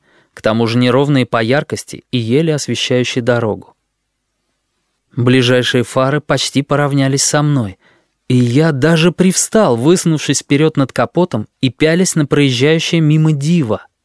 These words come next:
Открытый мун, двухместный, кремовый, модели двадцать второго года. Следующая машина, еще два круга неверного света.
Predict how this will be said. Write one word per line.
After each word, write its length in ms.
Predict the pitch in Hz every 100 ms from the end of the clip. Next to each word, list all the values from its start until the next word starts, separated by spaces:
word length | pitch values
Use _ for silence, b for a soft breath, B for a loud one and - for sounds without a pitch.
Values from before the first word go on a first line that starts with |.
| _ _ _
Открытый 720 | 104 110 - 135 143 - 147
мун, 400 | 151 190 165 107 B B B
двухместный, 760 | 131 151 - 190 208 147 123 107
кремовый, 680 | - 185 214 151 117 110
модели 420 | 120 139 160 196
двадцать 440 | 190 151 190 - 196
второго 400 | - 202 226 214
года. 420 | 196 226 120 - _ _ _ _ _ _
Следующая 560 | - 135 131 127 139 160
машина, 400 | 165 165 180 170
еще 380 | 165 185 - 160
два 180 | 135 127
круга 300 | 139 151 165
неверного 460 | 147 135 147 151
света. 440 | 156 139 120 -